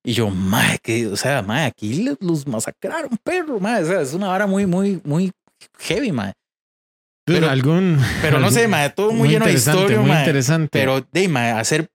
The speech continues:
Speaker 1: juegos con esa vara, mae, yo creo que hay muy, muy pocos juegos que, que explican, mae, no sé, la, la historia de la conquista latina, mae, o, o, mae, muy poco sobre la misma historia costarricense, mae. O sea, de verdad que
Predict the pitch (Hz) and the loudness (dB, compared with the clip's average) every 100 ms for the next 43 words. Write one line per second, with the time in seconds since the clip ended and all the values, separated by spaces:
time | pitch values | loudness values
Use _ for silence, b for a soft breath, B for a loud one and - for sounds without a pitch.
0 | - - 185 202 - 185 190 196 180 185 | -8 -2 0 0 -2 -2 -2 0 0 0
1 | 190 175 123 123 147 160 165 170 175 - | 0 0 0 -2 -4 -4 -2 0 -2 -2
2 | 151 165 180 - 175 - 147 175 175 - | -2 -2 -4 -4 -4 0 0 0 -2 -2
3 | 143 101 - _ _ _ _ - 113 107 | 0 -2 -6 _ _ _ _ -4 0 0
4 | 98 - 123 135 170 185 180 127 107 95 | 0 -4 -2 -2 0 0 2 2 0 -2
5 | 104 104 101 - 143 202 127 101 98 92 | -2 -2 0 0 2 2 2 2 0 0
6 | 101 101 - - 117 127 165 160 127 - | 0 0 -2 -2 0 0 0 0 -2 -4
7 | 98 117 135 151 - 135 156 170 165 151 | -8 -4 -4 -4 -4 -4 -2 -2 0 0
8 | 123 110 104 104 98 - _ _ _ - | 0 0 0 -2 -2 -6 _ _ _ -6
9 | 123 113 113 110 110 104 101 113 120 110 | -2 0 2 2 2 2 0 0 0 0
10 | 107 110 113 - 143 - 151 160 143 117 | 0 2 0 -2 -6 -4 -2 0 0 0
11 | 92 92 107 117 151 143 151 156 156 151 | 0 -2 0 0 0 0 0 0 -2 0
12 | 147 165 170 175 151 104 117 107 98 104 | 0 0 0 0 0 0 0 -2 -2 -2
13 | 101 95 123 - 160 139 | -2 0 -2 -2 -2 -2